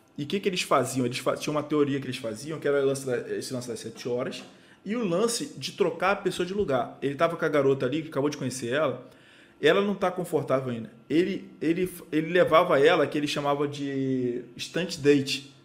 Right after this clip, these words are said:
é, o encontro de, de instantâneo. Levava ela daqui pra ali, mesmo que fosse no mesmo lugar. Se fosse possível trocar de bar,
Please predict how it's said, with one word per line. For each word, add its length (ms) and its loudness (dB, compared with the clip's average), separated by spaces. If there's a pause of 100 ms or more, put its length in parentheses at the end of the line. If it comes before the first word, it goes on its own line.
(600)
é, 300 4
o 120 6
encontro 400 0
de, 220 2
de 380 -2
instantâneo. 680 0 (500)
Levava 360 8
ela 120 6
daqui 460 2
pra 200 2
ali, 260 0 (360)
mesmo 360 0
que 100 -4
fosse 300 2
no 80 0
mesmo 180 0
lugar. 480 -2 (580)
Se 140 -2
fosse 180 8
possível 400 2
trocar 280 2
de 100 0
bar, 560 2